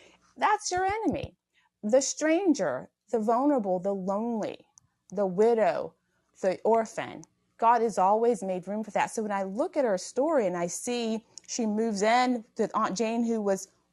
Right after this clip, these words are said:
always cruel to her. It was in her nature, Jane says, to be cruel to her. Aunt Reed cleverly made Jane appear uncivil, <laughs> made her appear difficult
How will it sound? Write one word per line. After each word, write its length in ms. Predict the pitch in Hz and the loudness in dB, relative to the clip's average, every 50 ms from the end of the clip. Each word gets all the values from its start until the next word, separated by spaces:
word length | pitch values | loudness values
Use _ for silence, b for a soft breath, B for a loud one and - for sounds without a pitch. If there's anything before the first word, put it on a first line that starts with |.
| _ - | _ 6
always 540 | 269 294 311 311 311 285 285 277 262 269 - | 8 8 8 8 8 6 4 4 4 0 -6
cruel 380 | - - - 277 262 233 - | -8 -4 0 2 2 2 2
to 180 | - - 233 214 | 0 -2 -4 -4
her. 400 | - - 214 175 143 - - - - | -2 0 2 2 2 2 0 -2 -6
It 100 | 240 220 | -4 -4
was 140 | 220 220 214 | -2 -2 0
in 120 | 226 220 226 | -2 -2 -2
her 180 | 226 254 220 | -4 -4 -4
nature, 640 | 214 208 220 220 226 233 226 - - 190 156 135 143 - - | -2 -2 -2 -2 -2 -4 -4 -4 -4 -2 -2 -2 -4 -8 -12
Jane 320 | 165 - 185 170 160 151 143 | -10 -8 -8 -8 -6 -8 -8
says, 520 | - - - 160 170 110 139 156 - b b b b _ - | -8 -4 -4 -2 -2 -2 -4 -4 -6 b b b b _ -6
to 80 | 220 | -6
be 120 | 185 202 190 | -4 -6 -8
cruel 280 | - - 208 185 175 | -6 -4 -2 -2 -2
to 120 | - - 156 | -2 -4 -6
her. 300 | 175 185 147 123 - b b b b - | -4 -2 -2 -4 -4 b b b b 0
Aunt 260 | 214 226 208 214 214 | 0 2 2 0 0
Reed 240 | 254 269 277 269 - | 0 0 0 -2 -6
cleverly 640 | - - - 254 269 302 320 349 381 370 359 339 311 | -10 -4 0 2 2 4 2 0 -2 0 2 4 4
made 460 | 269 254 226 226 226 240 240 220 196 | 4 4 2 0 -2 -2 -2 -4 -4
Jane 360 | - - 202 202 214 226 233 226 | -4 -4 -4 -4 -4 -4 -4 -6
appear 520 | 196 - - - - 247 240 233 226 - - 208 | -6 -6 -8 -12 -8 -6 -4 -4 -4 -4 -6 -8
uncivil, 880 | 214 220 214 208 - - - 247 226 208 160 151 131 - - - - _ _ _ _ | -8 -8 -8 -8 -10 -8 -6 -4 -4 -2 0 0 0 0 -2 -4 -8 _ _ _ _
<laughs> 640 | - 415 - 698 - - - - - - _ _ - | -10 -6 -4 -4 -4 -4 -10 -20 -20 -20 _ _ 2
made 240 | 254 294 302 330 | 4 4 4 4
her 160 | 339 349 294 277 | 4 4 4 4
appear 320 | 269 285 - 311 262 247 | 2 2 0 0 0 0
difficult 640 | 214 175 175 277 285 - 233 226 - 214 170 - | 0 0 -2 -2 -2 -2 -6 -4 0 0 0 0